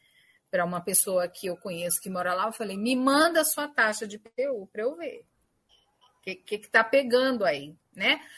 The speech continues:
Mas isso aí tem lá na, na, nas entrelinhas, é só na,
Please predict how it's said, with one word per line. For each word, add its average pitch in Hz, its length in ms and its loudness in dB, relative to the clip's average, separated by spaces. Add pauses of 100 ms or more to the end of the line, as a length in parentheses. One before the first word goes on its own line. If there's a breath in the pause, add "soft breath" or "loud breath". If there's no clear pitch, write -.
(140 loud breath)
Mas 277 300 6
isso 311 320 4
aí 254 220 6
tem 277 180 2
lá 294 240 8
na, 339 240 2
na, 254 340 0
nas 240 260 -2
entrelinhas, 220 720 0
é 214 100 2
só 302 260 2
na, 349 240 4